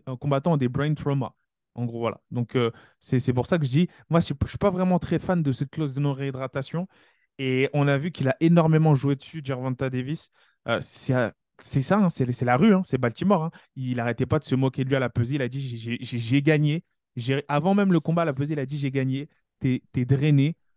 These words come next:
Euh, et ça s'est complètement vu en vrai, en vrai de vrai. C'est le jeu mental, le jeu politique. Euh, il est, il est, en fait, il n'y a pas eu seulement que la défaite, euh, dans le combat. Il y a eu la défaite aussi politique en termes de contrat. Et c'est peut-être ça,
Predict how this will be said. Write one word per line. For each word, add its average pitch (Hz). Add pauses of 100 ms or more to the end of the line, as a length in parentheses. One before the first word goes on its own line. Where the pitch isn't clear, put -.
(200)
Euh, 127
et 131
ça 135
s'est 127
complètement 135
vu 156
en 147
vrai, 110 (100)
en 117
vrai 110
de 107
vrai. 101
C'est 117
le 117
jeu 123
mental, 135 (240)
le 123
jeu 120
politique. 147 (380)
Euh, 120 (240)
il 139
est, -
il 147
est, 147
en 139
fait, 196
il 151
n'y 131
a 123
pas 165
eu 185 (180)
seulement 165
que -
la 143
défaite, 147 (440)
euh, 127 (300)
dans 135
le 135
combat. 160
Il 127
y -
a -
eu -
la 120
défaite 131
aussi 139
politique 147
en 135
termes 135
de 131
contrat. 165 (300)
Et 135
c'est 147
peut-être 170
ça, 214